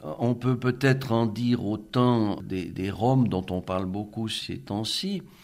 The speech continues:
En, en France, euh, le fait de renvoyer systématiquement tous ces Roms qui sont certes installés là-bas de manière illégale parce que, par exemple, en Roumanie, ils ne trouvent pas de travail,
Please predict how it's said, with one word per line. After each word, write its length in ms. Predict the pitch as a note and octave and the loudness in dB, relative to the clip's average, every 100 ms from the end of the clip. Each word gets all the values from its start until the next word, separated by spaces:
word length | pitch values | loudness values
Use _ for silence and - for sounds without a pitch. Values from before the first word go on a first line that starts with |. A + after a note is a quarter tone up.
| - - - - _ - | -20 -20 -20 -20 _ -12
En, 260 | - - A2 | -10 -4 -2
en 40 | |
France, 680 | G#2+ - C#3+ D3+ C3+ C#3 - | -2 2 6 6 6 4 0
euh, 400 | G#2+ G#2 G#2 G2 F#2+ - - - | 0 2 2 0 -4 -12 -16 -16
le 220 | - G#2+ G#2+ | -8 -4 -4
fait 220 | - C3+ | 0 2
de 100 | G#2+ | 2
renvoyer 520 | F#2+ A#2 A#2+ A#2 A2+ | 0 0 2 2 2
systématiquement 1400 | - G#2+ - A2+ A2 A2 - A2+ - - A2 A2+ A2+ G#2 | 0 -4 -2 0 0 -2 -4 -8 -8 -4 -2 0 0 -2
tous 200 | - A2+ | -4 -10
ces 200 | - A#2 | -6 -4
Roms 380 | A2 A#2+ A#2 G2 | -2 0 0 0
qui 120 | G2 | -6
sont 280 | F#2 G2+ F#2+ | -4 -2 -2
certes 500 | - B2 - - - - | 0 -2 -4 -14 -16 -6
installés 540 | G#2 G2+ A2+ G#2 G#2 | -4 -2 0 0 2
là-bas 380 | G2+ G2+ G#2+ G2+ | 0 0 0 -2
de 80 | F#2 | -2
manière 360 | F#2 G2 F#2+ | -2 -2 -4
illégale 540 | G#2 G2+ G#2 G#2+ G#2+ - | -4 -4 -2 -2 -2 -4
parce 240 | E2+ - | -8 -6
que, 80 | G2 | -8
par 260 | - G#2 | -4 -2
exemple, 460 | A2 G2+ G#2+ A2+ G2 | -2 0 2 2 0
en 40 | |
Roumanie, 420 | F2 G#2 G#2 G#2+ G#2 | 0 2 2 2 -2
ils 40 | |
ne 60 | G2 | -4
trouvent 240 | F#2+ - | -12 -8
pas 140 | G2+ | -6
de 100 | G2+ | -6
travail, 580 | - F2+ F2+ B2 E3+ A#2+ | -6 -8 -2 0 0 -2